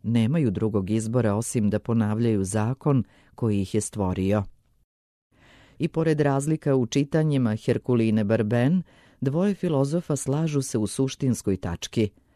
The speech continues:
Zakon ga je prinudio da promeni pol, rezimira Butlerova, dok Foucault to ponavlja u nekoliko navrata u predgovoru,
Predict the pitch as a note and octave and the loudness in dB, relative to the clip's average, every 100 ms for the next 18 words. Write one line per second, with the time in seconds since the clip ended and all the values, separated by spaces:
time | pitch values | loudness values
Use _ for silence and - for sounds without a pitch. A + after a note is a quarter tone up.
0 | _ _ - C#3+ C3+ A#2+ - C#3 B2 A2 | _ _ -8 -4 -2 -2 0 0 2 2
1 | G2 - A#2 G#2 G#2+ A#2+ C#3+ F#3 - C3+ | 2 2 2 2 2 2 0 -2 -4 -4
2 | D3 - F2+ F2 G2+ A#2 F3+ D#3+ D#2+ - | -2 -2 -2 0 -2 -2 0 0 0 -6
3 | _ _ - G3 C#3+ B2+ C3+ C3 A2+ F#2+ | _ _ -4 -2 0 0 2 2 0 -2
4 | G2 - G2 F#2+ F#2+ G2 - _ _ - | -4 -2 -2 0 0 -2 -4 _ _ -4
5 | B2 A2 - A2 - A2 D3 F3+ F#3 F3 | -2 -2 -2 -4 0 0 0 0 -2 0
6 | C#3+ D3 D#3 D3+ C3 B2+ C3+ C#3+ G#2 F#2 | 0 2 0 2 2 2 0 0 -2 0
7 | G2 F#2 A2+ D#3+ E3+ E3+ E3 - C#3 G2+ | -2 0 0 0 -2 -2 -2 0 -2 0
8 | F#2+ G2 G#2 | 0 2 2